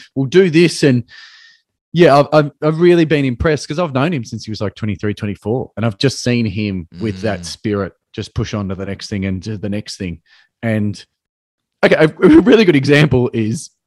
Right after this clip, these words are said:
Speaker 1: he did a marathon in Antarctica, and I was like, "Well, A, why?" But then B, I said, "How was it?" And he goes, "Oh, my calf gave up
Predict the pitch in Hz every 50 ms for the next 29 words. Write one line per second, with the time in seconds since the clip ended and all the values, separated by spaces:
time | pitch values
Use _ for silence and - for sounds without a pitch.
0 | _ _ _ _ _ _ _ _ _ _ _ - 175 214 196 214 180 156 135 127
1 | 135 139 151 147 - 139 127 117 113 110 110 107 107 104 110 - - 131 127 135
2 | - - 120 - - 85 82 101 101 - _ _ _ _ _ - - 117 117 113
3 | 117 117 - - 110 107 107 - - _ _ - 120 123 113 - 123 117 101 98
4 | 92 98 95 87 87 95 113 - _ _ _ - 147 143 - 170 160 151 131 -
5 | - 220 190 165 156 - 220 - - - - - _ _ _ - - - 165 147
6 | 170 175 156 131 139 160 156 139 - - 120 117 120 117 117 117 131 135 143 139
7 | - - 143 147 165 185 180 - - 117 107 104 - 95 82